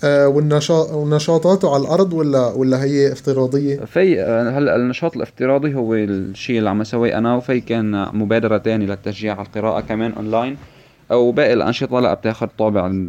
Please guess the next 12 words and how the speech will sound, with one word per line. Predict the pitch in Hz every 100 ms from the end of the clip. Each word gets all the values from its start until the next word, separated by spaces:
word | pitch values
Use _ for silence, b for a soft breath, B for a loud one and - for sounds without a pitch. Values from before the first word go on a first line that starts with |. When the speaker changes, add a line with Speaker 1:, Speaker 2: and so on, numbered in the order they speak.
| -
Speaker 2:
موجودة | - 101 101 107 95
يعني | 85 87
ميدانيًا | 92 98 98 95 98 101 95 90
في | -
تواجد | 95 101 98 87
الأشخاص | - - - 90 -
في | 95
الواقع | 98 95 95
الحقيقي. | 92 95 92 -
Speaker 1:
يعني | 147 143
مثلًا، | 147 151 160 151 151 139
آه، | 131 123 123 120